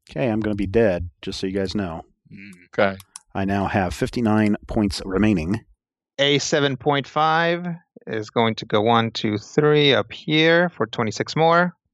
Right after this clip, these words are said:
Speaker 3: Oh my god.
Speaker 1: Okay, thirty-three.
Speaker 4: And a eight is going to close the distance for twenty-six more.
Speaker 1: All right, there you go. I am
Speaker 3: You're alive.
Speaker 1: at seven points.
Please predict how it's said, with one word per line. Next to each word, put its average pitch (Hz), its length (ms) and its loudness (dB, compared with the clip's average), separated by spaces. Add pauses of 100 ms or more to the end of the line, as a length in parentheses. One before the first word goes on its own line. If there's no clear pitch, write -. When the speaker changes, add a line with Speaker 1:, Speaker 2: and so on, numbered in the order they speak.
(220)
Speaker 3:
Oh 120 260 -4
my 85 140 -18 (100)
god. 95 320 -14 (1400)
Speaker 1:
Okay, 123 240 -2 (100)
thirty-three. 120 600 2 (540)
Speaker 4:
And 117 360 0
a 117 80 -10
eight 127 720 -2 (260)
is 107 240 0
going 107 320 2
to 117 180 -2
close 113 260 0
the 110 80 0
distance 104 380 2
for 113 160 2
twenty-six 107 500 -4
more. - 280 -2 (240)
Speaker 1:
All 92 180 -12
right, 123 320 -2 (180)
there 90 140 -8
you 98 100 -8
go. 113 520 2
I 98 380 -4
am 104 180 -2
Speaker 3:
You're 110 120 4
alive. 151 280 4
Speaker 1:
at 135 40 -6
seven 139 320 0
points. 147 640 0